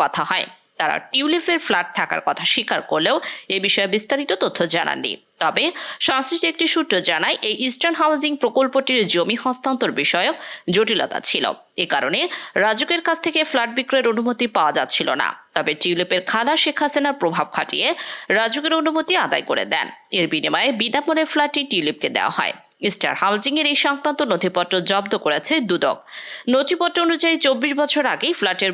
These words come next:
মূল্য ছিল প্রায় পঁয়তাল্লিশ লাখ পঁচিশ হাজার টাকা। এর মধ্যে গ্যারেজের মূল্য ছয় লাখ টাকা। টিউলিপ শুধু দুই লাখ টাকা পরিশোধ করে ফ্ল্যাটের রেজিস্ট্রেশন ও দখল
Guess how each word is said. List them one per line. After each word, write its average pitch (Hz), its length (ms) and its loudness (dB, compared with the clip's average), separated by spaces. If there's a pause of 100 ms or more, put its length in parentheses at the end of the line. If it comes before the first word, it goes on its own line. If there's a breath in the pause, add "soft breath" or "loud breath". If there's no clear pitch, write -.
(120)
মূল্য 285 320 2
ছিল 151 260 0 (200)
প্রায় 165 220 0 (320)
পঁয়তাল্লিশ 302 560 0
লাখ 294 200 2
পঁচিশ 220 320 2
হাজার 127 220 -2
টাকা। 131 280 0 (340)
এর 151 200 0
মধ্যে 143 280 0 (400 loud breath)
গ্যারেজের 247 460 2
মূল্য 302 260 2
ছয় 202 280 2
লাখ 143 100 -4 (100)
টাকা। 147 220 -2 (280)
টিউলিপ 190 420 0
শুধু 196 180 0
দুই 220 220 0
লাখ 320 220 2
টাকা 320 200 0
পরিশোধ 277 420 2
করে 277 160 2
ফ্ল্যাটের 175 420 0
রেজিস্ট্রেশন 269 600 2
ও - 40 0
দখল 175 280 0